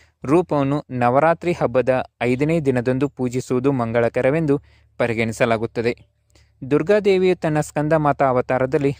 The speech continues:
ನಾಲ್ಕು ತೋಳುಗಳನ್ನು ಹೊಂದಿದ್ದಾಳೆ. ಇದರಲ್ಲಿ ತನ್ನ ಒಂದು ಕೈಯಲ್ಲಿ ಬಾಲ್ಯದಲ್ಲಿರುವ ಕಾರ್ತೆಯನನ್ನು ಹಿಡಿದುಕೊಂಡಿದ್ದಾಳೆ, ಇನ್ನೊಂದು ಕೈಯಲ್ಲಿ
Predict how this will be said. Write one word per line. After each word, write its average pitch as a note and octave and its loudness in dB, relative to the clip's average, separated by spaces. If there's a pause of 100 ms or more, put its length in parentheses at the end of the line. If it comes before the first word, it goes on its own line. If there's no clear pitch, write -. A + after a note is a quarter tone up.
ನಾಲ್ಕು C#3 0
ತೋಳುಗಳನ್ನು B2+ 0
ಹೊಂದಿದ್ದಾಳೆ. A#2 -2 (540)
ಇದರಲ್ಲಿ B2 0
ತನ್ನ A#2+ -4
ಒಂದು C3 0
ಕೈಯಲ್ಲಿ D3+ 0 (140)
ಬಾಲ್ಯದಲ್ಲಿರುವ B2+ 2
ಕಾರ್ತೆಯನನ್ನು C3+ 0
ಹಿಡಿದುಕೊಂಡಿದ್ದಾಳೆ, A#2+ -2 (500)
ಇನ್ನೊಂದು E3+ 0
ಕೈಯಲ್ಲಿ C#3 0